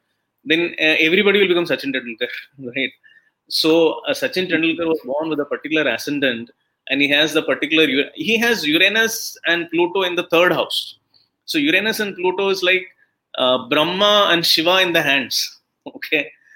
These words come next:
so Brahma is the creator and Shiva is the destroyer, and he was a destroyer, right? He was a,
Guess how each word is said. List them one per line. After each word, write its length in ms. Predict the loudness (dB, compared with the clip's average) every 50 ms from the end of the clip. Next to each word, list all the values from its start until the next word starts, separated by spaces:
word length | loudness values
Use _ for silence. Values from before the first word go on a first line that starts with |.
| -20 -20 -18 _
so 140 | -10 -8 -6 -2
Brahma 260 | -2 -2 0 2 2
is 120 | 2 2 0
the 60 | 0
creator 400 | 0 2 2 2 2 2 0 0
and 160 | 0 0 -2
Shiva 160 | -2 0 2
is 140 | 2 2 2
the 80 | 0 -2
destroyer, 440 | -2 -4 -4 0 2 2 2 2 2
and 80 | 2 2
he 60 | 2
was 140 | 0 0 0
a 60 | -2
destroyer, 500 | -2 -4 -2 0 0 2 2 2 0 0
right? 180 | 0 -2 -2 -2
He 100 | -2 -2
was 180 | -2 -2 0
a, 160 | 0 -2 -2